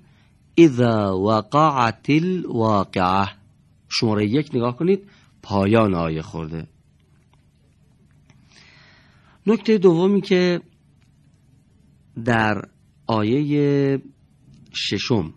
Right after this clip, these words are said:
دقت بفرمید، یک علامتی هست که ما هنوز نخوندیم، هباءً، یه علامتی است بالای الف هباءً که بهش می‌گن علامت مد، بعداً انشاءالله با اون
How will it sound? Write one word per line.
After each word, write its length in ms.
دقت 320
بفرمید، 560
یک 300
علامتی 640
هست 300
که 80
ما 120
هنوز 300
نخوندیم، 640
هباءً، 1200
یه 360
علامتی 520
است 180
بالای 840
الف 340
هباءً 680
که 80
بهش 300
می‌گن 380
علامت 440
مد، 580
بعداً 280
انشاءالله 440
با 80
اون 300